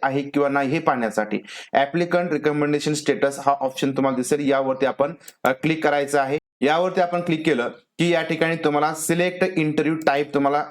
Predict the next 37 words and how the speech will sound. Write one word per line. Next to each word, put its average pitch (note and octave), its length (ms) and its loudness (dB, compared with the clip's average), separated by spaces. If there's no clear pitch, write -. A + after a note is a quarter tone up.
चूज C#3+ 160 -2
करायचा C#3 380 0
आहे, D3+ 180 -2
तर D#3+ 60 2
with E3 340 -2
इंटरव्ह्यू E3 460 0
आपण C#3+ 320 -2
चूज C#3 200 -2
करा. C3+ 220 0
त्यानंतर E3 400 0
सिलेक्ट E3+ 460 -2
राउंड, E3+ 420 0
याच्यामध्ये D3+ 500 0
फेज D#3 280 0
दोन, C#3 240 2
सध्याचा C#3+ 500 0
फेज C#3+ 200 2
दोन D3+ 160 0
रेग्युलर C#3+ 420 0
राउंड D3 280 0
आहे C#3+ 260 0
आणि, D3 420 0
अ, C3+ 120 2
पुढे C#3+ 280 0
या D3 60 0
ठिकाणी C#3+ 300 0
तुमचा C#3+ 320 0
ॲप्लिकंट C3+ 600 0
आयडी C#3 240 2
असणार C#3+ 360 0
आहे. C3+ 240 -2
आपण C#3+ 280 0
सबमिट D#3 520 0
यावरती D3+ 300 0
पहा C#3+ 140 2
क्लिक C3+ 260 -2
करायचंय. B2 380 0